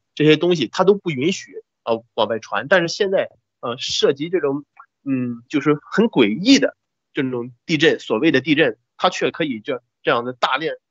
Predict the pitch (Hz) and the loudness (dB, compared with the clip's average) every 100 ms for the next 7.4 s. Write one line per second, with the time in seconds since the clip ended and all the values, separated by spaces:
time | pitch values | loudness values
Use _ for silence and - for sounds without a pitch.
0 | - 160 151 123 107 - 175 180 180 170 | -2 -2 -2 -8 -16 -12 -8 -8 -8 -10
1 | 139 117 113 113 _ - 185 185 151 180 | -10 -8 -12 -16 _ -20 -2 0 0 -2
2 | 117 101 120 95 - 107 123 98 104 165 | -6 -6 -12 -14 -16 -18 -14 -14 -8 -6
3 | 131 156 147 _ _ - - 262 - 117 | -2 -4 -4 _ _ -2 0 -2 -4 -8
4 | 104 113 113 98 - 110 107 - - - | -10 -8 -8 -8 -12 -16 -12 -10 -10 -4
5 | 131 131 _ _ - 143 185 147 143 _ | -4 -4 _ _ -6 -2 2 2 0 _
6 | _ - 139 165 143 165 143 135 151 147 | _ -6 0 2 2 0 4 4 2 0
7 | 131 120 113 | -4 -4 -4